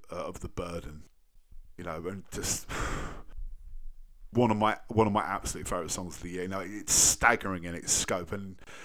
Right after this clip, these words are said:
and then when it drops into that guitar solo that deserves to be played on a windswept mountain whilst wearing a loincloth. <laughs> Um, you know, it's, but they, they ram the album. You know, yes, it's an incredibly heavy album, but it,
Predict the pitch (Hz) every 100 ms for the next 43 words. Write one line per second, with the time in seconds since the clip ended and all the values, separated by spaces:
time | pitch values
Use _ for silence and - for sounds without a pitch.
0 | - _ _ _ 117 123 123 107 - -
1 | 117 - 117 - 104 - 113 - 104 104
2 | - 98 92 87 85 92 107 95 104 95
3 | - 87 98 - 107 101 95 92 80 101
4 | 101 - - 95 92 92 90 - 87 76
5 | 87 82 - 92 92 90 78 80 82 -
6 | - 60 - - - - - 147 - -
7 | 165 - 170 - - 139 - - - -
8 | - - 104 104 104 101 101 101 98 -
9 | 113 98 101 101 110 - - - - 123
10 | 143 139 - 135 117 151 151 123 123 117
11 | 104 107 135 127 - - - _ _ -
12 | 117 135 135 170 - - - 113 - -
13 | 120 98 95 104 98 101 101 82 104 110